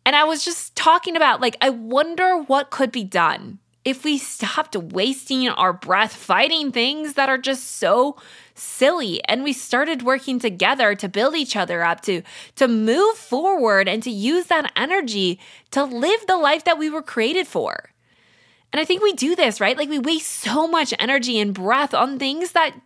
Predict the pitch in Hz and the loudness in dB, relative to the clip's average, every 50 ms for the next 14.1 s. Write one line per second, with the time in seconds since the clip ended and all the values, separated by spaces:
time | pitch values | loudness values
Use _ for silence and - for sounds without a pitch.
0 | _ _ - 285 320 349 370 392 403 403 392 320 311 320 320 320 302 - - - | _ _ -2 0 0 2 2 2 2 0 2 2 2 2 2 2 0 0 -2 -2
1 | 254 285 - 403 392 - - 302 254 226 214 180 160 170 - - - - - - | -2 0 0 -2 -2 0 0 0 0 2 2 0 0 -2 -4 -8 -14 -16 -14 -2
2 | - 359 370 403 403 - 403 381 262 - - 294 359 403 370 - 349 339 311 285 | 0 0 0 2 2 2 2 2 2 4 4 4 4 2 0 -2 -2 -2 -2 -2
3 | 277 254 - - 262 254 302 339 330 269 233 202 190 170 139 120 127 175 - - | -4 -4 -4 -4 -4 -4 -4 -2 0 0 0 0 2 0 0 0 0 -4 -6 -10
4 | - - - - - - _ _ _ _ - 277 302 285 302 294 262 285 285 277 | -18 -20 -20 -20 -20 -20 _ _ _ _ 0 0 0 0 -2 -2 -2 -2 0 0
5 | 302 294 294 277 269 - - - _ _ _ _ 180 185 190 208 254 349 349 359 | -2 -2 -2 -4 -6 -8 -14 -18 _ _ _ _ -6 -2 0 0 0 0 0 0
6 | 311 294 285 277 277 - _ 226 226 220 240 233 233 226 226 233 220 - 220 180 | -2 -2 -4 -6 -8 -8 _ -4 -2 0 0 -2 0 -2 -2 -4 -4 -4 -4 -6
7 | - - _ - - - 170 202 247 - 262 208 - - 220 247 269 269 285 254 | -6 -8 _ -12 -6 -4 -4 -4 -2 -4 -4 -2 0 0 0 0 0 -2 -2 -4
8 | 247 208 - 202 190 - - - 180 190 262 349 381 359 311 247 - - - - | -2 -2 -2 -2 -2 -4 -2 0 2 4 4 4 4 2 2 0 -4 -12 -18 -18
9 | - - - - 294 294 311 294 285 311 285 294 294 285 277 262 - - 254 233 | -16 -14 0 4 4 4 4 2 2 4 4 4 6 4 2 2 2 0 -4 -2
10 | - 269 247 247 233 - - - - _ - 294 285 262 233 202 208 233 285 339 | -2 -2 -2 -4 -6 -12 -16 -20 -16 _ 2 2 2 2 0 -2 0 2 2 4
11 | 370 359 339 320 302 302 311 311 302 285 240 233 254 262 233 - - 269 262 277 | 4 4 4 4 4 4 4 4 2 2 0 0 -2 -6 -6 -6 -6 -4 -2 -2
12 | 247 226 220 - 220 190 208 233 277 302 - - - - - - _ _ _ _ | -2 -2 -2 0 2 2 2 4 2 2 0 -2 -8 -20 -20 -20 _ _ _ _
13 | _ _ - - 311 285 - 349 359 - 440 440 415 320 247 247 254 233 226 220 | _ _ -10 -6 -4 0 0 0 0 2 0 0 2 2 2 0 0 0 0 0
14 | 214 208 | 0 -2